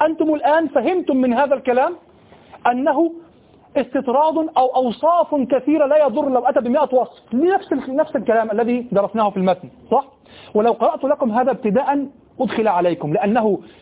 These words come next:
كل كلمة بعد الإيجاز ستحاولون أن تفكروا فيها على أنها التعريف، على أنها المتن،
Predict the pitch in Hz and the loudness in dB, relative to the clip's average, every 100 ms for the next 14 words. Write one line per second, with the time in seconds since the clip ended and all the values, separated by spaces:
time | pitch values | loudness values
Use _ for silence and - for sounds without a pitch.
0 | _ - 330 302 - 269 233 220 269 269 | _ -2 0 0 0 0 2 0 0 -2
1 | 262 220 269 330 269 - _ - 196 - | 0 0 2 0 -2 -18 _ -6 -4 0
2 | 208 269 233 202 - 254 233 226 233 220 | 0 0 -2 -4 -2 -2 0 0 0 -2
3 | 214 175 175 - - - 160 180 196 190 | 0 0 -2 -6 -20 -6 -2 0 0 0
4 | 190 - | -2 -2